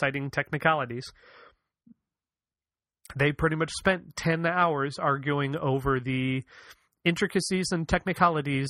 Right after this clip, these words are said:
of their, uh, uh,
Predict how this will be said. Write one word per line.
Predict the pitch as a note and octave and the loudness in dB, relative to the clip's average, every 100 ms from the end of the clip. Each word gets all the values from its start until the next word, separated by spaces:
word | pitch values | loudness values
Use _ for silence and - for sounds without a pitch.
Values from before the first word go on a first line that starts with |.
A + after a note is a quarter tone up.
| - | -2
of | D3 C#3 C#3 C#3 | 0 0 -2 0
their, | C3+ C3 C3 C3 C#3 - - | 0 2 0 -2 -4 -10 -4
uh, | C3 B2+ B2+ C#3+ E3+ F3 - _ _ _ _ _ _ _ _ _ | -2 -2 -4 -6 -10 -12 -16 _ _ _ _ _ _ _ _ _
uh, | D#3+ C#3+ - | -8 -8 -8